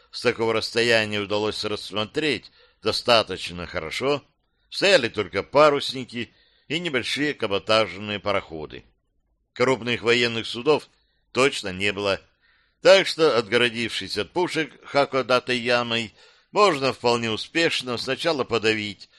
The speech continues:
стоявшие на ней самые опасные батареи, после чего добить старый форт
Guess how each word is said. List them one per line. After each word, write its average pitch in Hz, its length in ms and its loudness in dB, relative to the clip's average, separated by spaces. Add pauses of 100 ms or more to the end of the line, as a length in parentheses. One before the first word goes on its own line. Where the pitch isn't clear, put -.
(160)
стоявшие 117 640 2
на 117 160 -4
ней 110 200 -6
самые 104 480 2
опасные 117 440 -2
батареи, 127 580 -4 (640)
после 143 360 0
чего 139 180 0
добить 147 360 0
старый 113 400 4
форт 127 480 -2